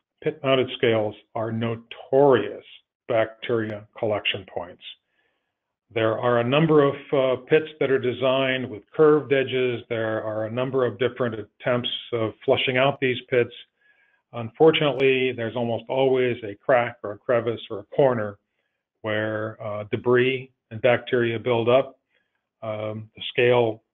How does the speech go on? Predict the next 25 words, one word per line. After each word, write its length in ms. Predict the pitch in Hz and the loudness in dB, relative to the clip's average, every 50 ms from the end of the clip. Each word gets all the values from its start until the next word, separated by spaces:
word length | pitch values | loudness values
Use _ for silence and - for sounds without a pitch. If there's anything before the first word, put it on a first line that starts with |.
| _ | _
platform 420 | - 143 127 120 - - 127 117 113 | 2 2 2 2 0 -2 -2 -2 -2
itself 380 | 110 - - 131 117 113 - | -2 0 2 2 2 2 0
is 60 | - - - - | -6 -16 -6 0
quite 200 | 123 113 107 - | 0 0 0 2
heavy. 420 | 131 127 127 135 135 131 135 - _ _ _ _ _ _ _ _ _ _ _ 117 | 2 2 4 4 2 2 -2 -8 _ _ _ _ _ _ _ _ _ _ _ -6
Nobody 480 | 113 123 123 117 123 117 120 120 120 127 | 0 0 0 2 0 0 -2 -2 -2 -2
ever 300 | 120 120 123 123 117 117 | -4 -2 -2 -2 -2 -2
wants 320 | 113 107 110 113 110 - - - | -2 -4 -4 -4 -4 -8 -8 -4
to 60 | 120 | -2
lift 200 | 113 117 117 - | 0 0 0 0
it 80 | - 110 | 0 2
up, 240 | 110 110 107 - _ _ _ | 2 0 0 -4 _ _ _
look 160 | - 120 117 - | -8 -8 -6 -4
underneath, 460 | 120 110 110 113 107 104 104 101 104 - | -4 -2 -2 -4 -4 -4 -6 -6 -8 -10
and 100 | 117 107 - - | -14 -12 -8 -6
see 80 | 120 | -6
what's 200 | 110 107 104 - - | -6 -6 -6 -8 -8
really 560 | - 107 107 110 107 107 107 110 113 110 110 113 | -8 -4 -2 0 0 2 2 2 2 0 0 -2
going 260 | 117 110 104 104 107 | -2 -2 -2 -4 -4
on 200 | 104 104 104 104 | -6 -6 -6 -6
below 260 | 113 110 110 104 101 | -4 -4 -4 -4 -6
the 80 | 101 - - | -8 -8 -2
scale. 380 | - 123 110 101 90 85 - _ _ _ _ _ _ _ _ _ _ _ _ - | 0 2 2 0 0 -6 -12 _ _ _ _ _ _ _ _ _ _ _ _ -14
It's 240 | 113 101 - - - | -14 -14 -12 -6 -4
a, 340 | 107 101 101 98 104 107 | -4 -4 -4 -4 -8 -10